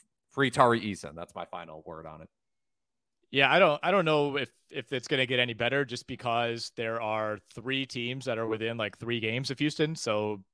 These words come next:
Speaker 2: you know, they're, they're off to a nice start here, uh, when it comes to tanking, but they, you know, the job is not done. They're, they're gonna
Speaker 1: Right.
Speaker 2: need to keep this up to, to hold off the Pistons and the Hornets and the Spurs.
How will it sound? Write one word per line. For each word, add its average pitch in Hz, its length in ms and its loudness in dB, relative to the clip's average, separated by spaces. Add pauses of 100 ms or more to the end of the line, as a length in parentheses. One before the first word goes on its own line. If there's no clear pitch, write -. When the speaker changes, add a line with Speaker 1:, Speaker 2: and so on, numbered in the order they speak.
Speaker 2:
you 120 80 -2
know, 113 40 0
they're, 113 140 -2
they're 123 180 4
off 151 120 8
to 165 100 0
a 139 40 4
nice 139 200 6
start 147 240 4
here, 180 260 2 (300)
uh, 131 160 0
when 135 120 2
it 139 60 -4
comes 147 200 2
to 147 60 -8
tanking, 147 380 4
but 131 160 -2
they, 117 520 0
you 117 80 -4
know, 107 80 -2
the 110 100 -12
job 143 240 6
is 127 100 -2
not 131 160 6
done. 104 300 4 (180)
They're, 117 140 -2
they're 117 140 0
gonna 117 120 0
Speaker 1:
Right. 123 80 -2
Speaker 2:
need 135 80 2
to 127 80 -6
keep 135 180 -2
this 131 200 0
up 117 220 2
to, 107 160 -4
to 117 100 -2
hold 117 200 4
off 113 200 4
the 117 80 -8
Pistons 117 500 -4
and 107 100 -4
the 95 60 -8
Hornets 113 440 -2
and 98 100 -12
the 101 40 -10
Spurs. 110 540 -4